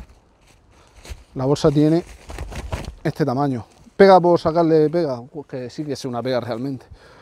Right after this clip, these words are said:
Que a veces cuesta introducir las cosas porque se queda cerrada. No tiene rigidez como otras bolsas de descarga, pero sin quitar, quitando eso, y luego tiene, tenemos aquí también para cerrar. Tenemos aquí para cerrar, ¿vale?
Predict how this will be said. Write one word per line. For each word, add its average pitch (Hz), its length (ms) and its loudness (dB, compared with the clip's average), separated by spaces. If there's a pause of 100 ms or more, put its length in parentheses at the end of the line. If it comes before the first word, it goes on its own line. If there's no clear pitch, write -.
(920)
Que 156 80 4
a - 20 8
veces 165 220 2
cuesta 170 260 2
introducir 147 340 0
las 143 120 0
cosas 156 220 -2
porque 147 220 -8
se 123 140 -8
queda 135 140 0
cerrada. 113 320 -6 (880)
No 160 160 2
tiene 147 520 4
rigidez 151 300 2
como 147 180 -2
otras 135 160 -4
bolsas 131 260 -4
de 123 80 -4
descarga, 120 400 -6 (640)
pero 139 680 4
sin 139 400 -4
quitar, 151 440 4
quitando 160 380 0
eso, 175 180 -2
y 170 40 -2
luego 160 180 4
tiene, 160 300 2
tenemos 156 240 2
aquí 156 100 2
también 160 220 4
para 143 160 6
cerrar. 131 300 0 (640)
Tenemos 156 340 8
aquí 190 240 2 (1400)
para 123 200 0
cerrar, 127 340 0
¿vale? 156 280 2